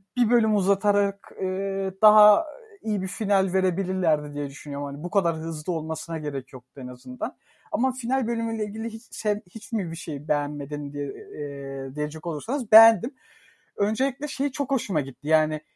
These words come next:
ikinci Vision'ın gelmesi ve, e, o Vision'ların, e, sonra hani biraz, e, itip kakıştıktan sonra, e, hani şey yapmaları, o Theseus'un gemisi muhabbetini çevirmeleri, hani,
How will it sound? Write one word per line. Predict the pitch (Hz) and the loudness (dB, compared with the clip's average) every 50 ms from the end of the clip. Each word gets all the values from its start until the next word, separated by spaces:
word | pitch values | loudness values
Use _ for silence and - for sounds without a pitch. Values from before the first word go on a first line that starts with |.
| _ _ | _ _
ikinci | - - - - 202 190 180 220 220 | -12 -6 -4 -2 0 0 0 0 0
Vision'ın | 220 226 233 208 208 226 254 247 262 254 240 240 | 0 0 0 0 0 2 2 4 4 6 6 6
gelmesi | 262 254 262 247 247 247 269 262 - - 311 320 320 _ _ _ _ _ _ - | 6 6 6 6 4 0 0 -4 -6 -6 -6 -6 -6 _ _ _ _ _ _ -4
ve, | 180 185 214 | 2 4 4
e, | 208 190 - - 208 202 190 196 185 185 180 185 | 4 4 2 -2 -8 -6 -4 -4 -4 -4 -4 -4
o | 190 - 214 214 | -2 0 0 0
Vision'ların, | 185 180 190 208 220 214 208 240 254 240 240 233 233 226 247 254 247 196 190 - | 0 0 0 0 0 0 0 2 2 2 4 2 2 2 2 2 0 0 -2 -4
e, | - 170 160 165 | -2 -2 -2 -2
sonra | 156 - - 220 214 220 226 214 - 196 | -2 0 2 2 4 4 4 4 4 2
hani | 190 180 180 - - _ _ _ _ - | 0 -4 -6 -8 -10 _ _ _ _ 2
biraz, | 208 208 208 202 - - _ - - - | 6 6 6 6 4 0 _ -18 -12 -8
e, | 185 170 170 165 165 165 165 165 165 165 - - | -6 -4 -4 -4 -4 -2 -2 -2 -2 -4 -4 -6
itip | 202 - - - 202 - _ _ _ - | -8 -8 -6 -8 -10 -10 _ _ _ -6
kakıştıktan | - 202 202 - - - - - - _ - 233 220 208 | -4 -4 -4 -4 -8 -12 -12 -14 -16 _ 4 4 4 4
sonra, | - - 196 180 190 220 247 262 - - 247 - - - - - _ _ _ - | 4 0 -4 -2 0 0 0 0 0 -2 -8 -20 -20 -20 -20 -20 _ _ _ -4
e, | 185 175 170 165 165 175 175 170 165 170 175 - - _ _ - _ _ _ - | -2 -2 0 0 -2 -2 -2 -2 -4 -4 -6 -8 -10 _ _ -20 _ _ _ -16
hani | - - 180 165 160 160 156 - - - - - | -10 -6 -6 -4 -2 -2 -4 -4 -8 -12 -18 -16
şey | - - - 208 214 233 254 240 | -2 4 6 6 8 8 8 8
yapmaları, | 233 214 202 - - 165 156 147 - 143 151 | 8 8 6 4 2 2 4 4 4 2 2
o | 156 160 151 - _ | 0 -2 -2 -6 _
Theseus'un | - - 208 208 - - 226 214 - - 226 208 175 | -4 -2 0 0 0 -2 -2 -2 -2 0 0 0 2
gemisi | 202 202 202 190 - 214 | 2 2 0 0 0 0
muhabbetini | 214 214 202 208 208 - 208 202 - 220 220 214 | 2 4 4 4 4 4 0 0 0 0 0 0
çevirmeleri, | - - 247 220 208 202 196 190 185 175 165 156 139 170 196 - _ _ _ _ _ _ _ _ - | 0 2 4 4 4 4 2 2 2 2 2 0 0 -2 -6 -8 _ _ _ _ _ _ _ _ -4
hani, | 170 160 165 165 151 | -2 -2 0 -2 -4